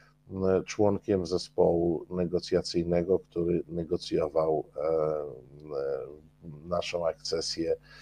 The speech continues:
e, do U-, Unii Europejskiej. Zapraszamy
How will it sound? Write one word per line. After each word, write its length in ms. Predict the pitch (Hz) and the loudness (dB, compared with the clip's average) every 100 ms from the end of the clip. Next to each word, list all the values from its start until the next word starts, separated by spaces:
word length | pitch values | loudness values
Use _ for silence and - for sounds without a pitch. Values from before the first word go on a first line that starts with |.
| - - - - | -20 -20 -18 2
e, 500 | 92 87 85 85 82 | 8 10 10 8 6
do 460 | 78 85 85 82 | 4 6 6 4
U-, 640 | - 80 82 82 80 - 90 | 0 -2 0 2 0 2 2
Unii 200 | 87 85 | 4 4
Europejskiej. 720 | 82 85 76 - - - - - - - - - - - - - | 4 2 0 -2 -10 -16 -20 -20 -20 -20 -20 -20 -20 -20 -18 -4
Zapraszamy 1600 | 90 87 87 135 156 170 165 143 143 120 131 131 123 117 110 | -2 2 12 12 12 12 12 12 10 10 12 12 12 12 8